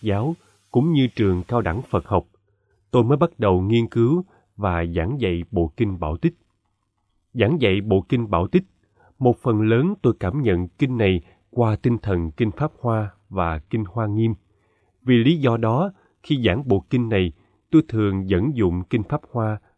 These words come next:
và Kinh Hoa Nghiêm để triển khai áo nghĩa của Bảo Tích. Ngoài ra, theo tinh thần các pháp đồng là Phật Pháp hay đồng dẫn đến cứu cánh nhất Phật thừa, tất cả kinh điển của Phật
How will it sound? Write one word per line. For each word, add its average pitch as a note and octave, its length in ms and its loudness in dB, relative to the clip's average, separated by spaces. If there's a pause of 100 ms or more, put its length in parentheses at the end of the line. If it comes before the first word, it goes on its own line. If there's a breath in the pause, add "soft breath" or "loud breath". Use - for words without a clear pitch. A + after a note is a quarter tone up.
(100)
và F2 260 -2
Kinh A#2 220 -4
Hoa G#2+ 220 -6
Nghiêm A2+ 280 0 (380 soft breath)
để A#2+ 180 2
triển F3+ 260 0
khai A#2 400 -6
áo C3+ 280 -2
nghĩa F#2 360 -2
của A2 120 -6
Bảo E2 200 -2
Tích. F#3 180 2 (1400)
Ngoài G2 300 0
ra, G#2+ 240 0 (380 soft breath)
theo A#2 320 4
tinh A#2+ 180 0
thần F2+ 360 -2 (240)
các E3+ 180 -4
pháp - 300 -8
đồng F#2 240 0 (280 soft breath)
là G#2 220 0
Phật - 340 -6
Pháp F3+ 200 -2 (200)
hay A2 300 -2
đồng F2+ 340 -2
dẫn F#2+ 320 -4
đến C#3+ 160 0
cứu D#3 260 2
cánh C#3+ 280 -4
nhất F3+ 220 2
Phật F2+ 240 -4
thừa, F2+ 280 0 (580 soft breath)
tất G#3 200 -2
cả G2+ 280 0
kinh D3 180 2
điển G2 200 0
của D3+ 240 0
Phật F#2+ 180 -2